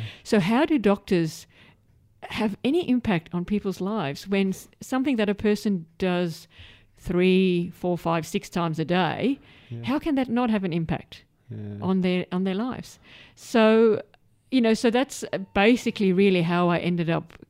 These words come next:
Speaker 1: you know, finding this tribe of people where, and, you know, with the confirmation, and so much so I did a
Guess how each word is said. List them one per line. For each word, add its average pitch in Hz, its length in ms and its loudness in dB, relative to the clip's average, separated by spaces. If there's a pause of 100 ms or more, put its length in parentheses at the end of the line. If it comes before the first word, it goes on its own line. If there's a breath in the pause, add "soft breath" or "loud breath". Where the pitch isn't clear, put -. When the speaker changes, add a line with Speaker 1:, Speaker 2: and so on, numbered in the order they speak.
(360)
Speaker 1:
you 208 160 -2
know, 175 120 2
finding 190 680 2
this 175 240 -4
tribe 214 520 -6 (460 loud breath)
of 175 220 -4
people 190 440 -2
where, 175 440 0 (920 soft breath)
and, 185 220 -4
you 202 80 0
know, 185 120 0
with 190 160 0
the 208 80 -4
confirmation, 170 760 -4
and 170 100 -4
so 226 160 4
much 196 180 2
so 180 200 0
I 170 80 0
did 170 180 -2
a 160 220 -2